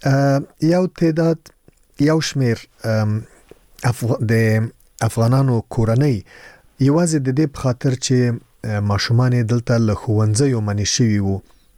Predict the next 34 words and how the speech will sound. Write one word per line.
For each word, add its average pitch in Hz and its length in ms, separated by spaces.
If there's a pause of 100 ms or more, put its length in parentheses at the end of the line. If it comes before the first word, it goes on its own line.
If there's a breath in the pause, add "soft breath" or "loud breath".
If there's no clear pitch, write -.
د 120 80
خپلو 139 300
ماشومانو 120 520
د 104 140
تحصیل 98 440
او 101 100
درس 139 320
په - 60
خاطر، 104 240
مخصوصاً 104 500
د 101 80
نجونو 117 380
د 107 240
درس 123 220
او 107 100 (800 loud breath)
تحصیل 113 380
د 113 200
دوام 131 260
په 117 100
خاطر، 135 360 (460 loud breath)
آه، 107 220
له 107 200 (380)
افغانستان 113 560
نه 107 80
تللي 117 280
وو 110 80
پاکستان 104 480
ته 98 260
په 110 60
تیرو 101 300
دوو 104 220
کلونو 104 380
کې، 95 200
څه - 60